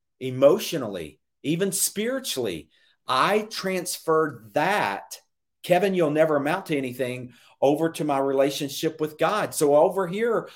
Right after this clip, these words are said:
I'm a mouse on a treadmill running for Jesus in ministry, trying to appease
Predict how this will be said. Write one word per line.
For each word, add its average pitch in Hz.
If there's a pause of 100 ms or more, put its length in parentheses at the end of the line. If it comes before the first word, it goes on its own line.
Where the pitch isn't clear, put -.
(100)
I'm 202
a 208
mouse 147
on 165
a 143
treadmill 135 (140)
running 190
for 233
Jesus 175 (560)
in 165
ministry, 180 (140)
trying 165
to 185
appease 180